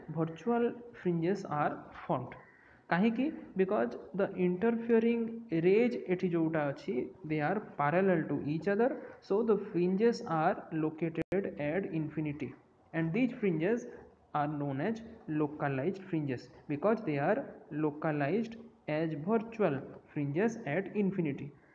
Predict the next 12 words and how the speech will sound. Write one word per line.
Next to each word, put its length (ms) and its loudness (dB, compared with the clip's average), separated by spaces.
Okay, 160 0
अच्छा, 220 -4
in 200 0
case 320 -2
of 320 0
wedge 420 4
shaped 440 0
films, 420 2
the 140 2
fringes 640 2
are 160 4
very 340 2